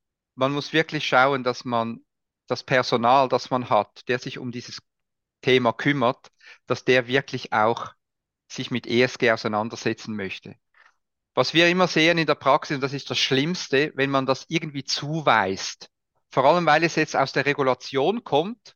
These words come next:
aus der mifid, und das drückt ja, also macht das Legal Compliance,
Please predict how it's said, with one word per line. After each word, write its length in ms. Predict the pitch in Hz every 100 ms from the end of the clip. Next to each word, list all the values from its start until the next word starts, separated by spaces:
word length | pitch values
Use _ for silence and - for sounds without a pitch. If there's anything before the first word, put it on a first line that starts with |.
| _
aus 160 | 127 -
der 100 | 123
mifid, 400 | 139 170 214 214
und 160 | 147
das 200 | 131 -
drückt 420 | - 160 240 - 208
ja, 240 | 233 269 _ _ _ _
also 380 | 135 165 185 160 - -
macht 300 | - 170 -
das 320 | 185 180 - -
Legal 300 | 143 185 180
Compliance, 840 | 143 127 147 170 202 202 202 -